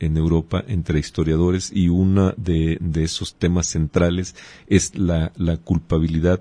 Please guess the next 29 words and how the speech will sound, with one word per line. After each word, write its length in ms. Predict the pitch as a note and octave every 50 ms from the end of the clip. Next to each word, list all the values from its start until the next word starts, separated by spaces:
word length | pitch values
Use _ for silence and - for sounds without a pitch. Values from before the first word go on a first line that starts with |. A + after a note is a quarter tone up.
| - - - - - - - - _ -
alemana, 600 | - F2 E2 E2 D#2+ D#2+ D#2 C#2+ C#2 D2 D2 D2+
¿no? 200 | E2+ G#2+ E3+ -
Pero 240 | - G#2 G2 G2 -
dice, 640 | - G#2 G#2+ G#2+ - - - G#2 F#2 F2 E2 - - - _ _ - - - - - - _ -
eh, 340 | - - F#2+ F2+ F2 - -
dice 260 | - F#2+ G2 F#2+ - G2+
Jorge 300 | - G2+ F#2+ - - F2
Semprún, 560 | - - F#2+ F#2 - - A2 A2+ B2+ C3+ - - - - - - - _ -
pero 220 | A2+ G#2 A2 G#2+
creo 500 | G#2+ - C3 A#2+ B2+ B2+ B2 A2+ A2 G#2+ - - - - - _ _ - -
que 340 | _ - G2+ F#2 F2+ F2+ F#2+ -
es 240 | A2+ A2 G#2+ - -
en 100 | G2+ F#2+
los 180 | F2 E2 -
años 300 | - G2 G#2 G2+ F2+ -
treinta 540 | - - - A2 A2+ A#2 A2+ G#2+ - F#2+ D2+
precisamente, 880 | D2+ - D#2 - F#2 E2+ - - F2 E2+ E2 D#2+ D#2+ D#2+ - - - - -
en 240 | - F2+ E2 E2 E2
la 140 | E2 E2 F2+
época 380 | E2+ - - - F2+ - - E2+
del 140 | D#2+ D#2 D#2+
ascenso 420 | D#2+ - - G2+ F#2+ F#2 - G#2
democrático, 840 | E2+ F2 F2 E2 D#2+ - - F#2 F2 E2+ - F2 D#2+ - - F#2+ G2 - - - - - - - _
formalmente 880 | - - G3 F#2 F#2 F2+ G2 G#2 A#2+ C#3 C#3 B2 A2 G#2+ G#2 - - E2
democrático 640 | E2+ D#2+ D#2+ D#2+ - - F#2+ F2+ - G2+ - G2+
de 100 | F#2+ F#2 - -
Hitler 320 | - G2 - G2 F#2+ F2+
al 140 | F2 F2+ F2
poder, 400 | - G2+ F#2 F#2 F2+ F2+ -